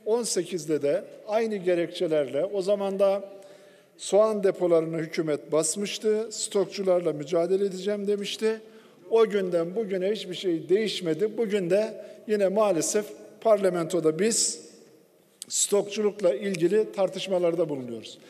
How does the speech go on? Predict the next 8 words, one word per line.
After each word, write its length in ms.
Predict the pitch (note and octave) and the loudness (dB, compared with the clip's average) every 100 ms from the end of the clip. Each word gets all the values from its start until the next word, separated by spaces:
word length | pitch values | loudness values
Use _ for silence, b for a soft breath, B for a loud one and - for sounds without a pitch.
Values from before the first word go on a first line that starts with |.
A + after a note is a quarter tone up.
| B B - | B B 0
Aslında 840 | F#3 G3+ B3 A3+ G3+ C#3 - - - B B B B | 2 4 2 4 4 2 -4 -12 -16 B B B B
normal 540 | C3+ D#3+ G3+ G#3 A3+ A3 | -2 2 4 4 0 0
şartlar 480 | - G3+ G3 A3 G3+ | 2 2 2 2 4
altında 480 | E3 - E3+ D#3 | 2 0 0 0
serbest 720 | B2+ - F3 F#3 F#3+ G#3+ - | 0 2 4 6 4 2 2
piyasa 500 | G#3 G#3 F#3+ - E3+ | 2 4 4 2 0
ekonomisi 600 | F#3+ F#3 G3+ F3+ D#3 G#3+ | 2 0 0 -2 -4 -6
içerisinde 1000 | F#3+ G3+ G3 E3 - F3+ F3 A#3 A#3+ - | -2 2 2 2 -2 2 4 4 0 -10